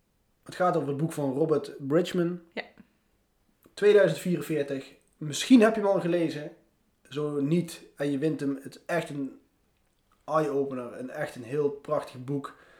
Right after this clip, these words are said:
Speaker 2: Ja.
Speaker 1: Wat er gaat gebeuren als we inderdaad het systeem blijven volgen zoals we dat nu aan het doen zijn.
Speaker 2: Of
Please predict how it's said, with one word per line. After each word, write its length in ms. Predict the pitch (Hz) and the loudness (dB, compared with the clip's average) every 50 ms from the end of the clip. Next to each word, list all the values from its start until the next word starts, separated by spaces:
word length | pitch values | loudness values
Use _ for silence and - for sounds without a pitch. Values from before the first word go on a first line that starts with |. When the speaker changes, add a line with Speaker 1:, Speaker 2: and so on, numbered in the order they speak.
| - - | -12 -10
Speaker 2:
Ja. 140 | 220 - - 240 - _ _ _ _ _ _ | -10 -10 -10 -12 -20 _ _ _ _ _ _
Speaker 1:
Wat 380 | - 117 120 139 156 165 160 | -18 -6 2 4 4 4 4
er 80 | 160 165 | 2 -4
gaat 260 | - 160 147 139 - | -2 -2 -2 -2 -2
gebeuren 680 | - 120 120 135 143 139 135 131 131 123 120 - - | -6 -10 -4 0 0 2 2 2 0 -2 -2 -6 -8
als 320 | - 131 143 143 139 - - | -4 -2 0 0 0 -2 -4
we 240 | 127 123 123 127 - | -6 -6 -8 -8 -6
inderdaad 500 | - 143 139 127 123 135 131 127 131 131 | -6 -4 -4 -4 -4 -4 -4 -4 -4 -6
het 80 | 131 113 | -8 -12
systeem 640 | - - 117 - - 135 123 120 120 117 110 117 117 | -10 -8 -8 -6 -4 -4 -4 -4 -6 -8 -10 -12 -12
blijven 340 | 120 127 127 123 123 - - | -8 -6 -6 -6 -6 -8 -10
volgen 440 | - - 135 131 127 117 - 131 - | -14 -10 -8 -8 -8 -8 -10 -12 -12
zoals 240 | - 123 117 113 123 | -10 -10 -10 -10 -10
we 60 | 117 | -10
dat 140 | 117 110 113 | -10 -10 -8
nu 180 | 123 120 113 | -10 -8 -8
aan 60 | 110 | -8
het 100 | 110 110 | -10 -8
doen 140 | 120 127 117 | -8 -8 -8
zijn. 240 | 113 98 82 80 - _ _ _ _ _ _ _ _ _ - | -8 -10 -14 -14 -20 _ _ _ _ _ _ _ _ _ 0
Speaker 2:
Of 440 | 277 311 403 - - - - - | 0 0 0 -2 -8 -16 -20 -20